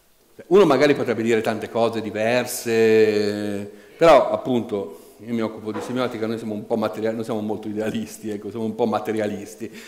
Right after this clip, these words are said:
andiamo a cercare delle cose, eh, anche forse banali.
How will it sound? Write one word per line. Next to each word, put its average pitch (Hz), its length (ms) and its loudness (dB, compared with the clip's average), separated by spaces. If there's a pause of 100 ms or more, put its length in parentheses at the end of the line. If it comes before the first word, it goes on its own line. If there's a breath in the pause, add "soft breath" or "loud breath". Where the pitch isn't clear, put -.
andiamo 120 240 -2
a 113 40 -4
cercare 117 440 -2
delle 107 220 0
cose, 107 380 -4 (340 loud breath)
eh, 98 600 -6 (580)
anche 123 400 -2
forse 117 360 -4
banali. 107 640 -2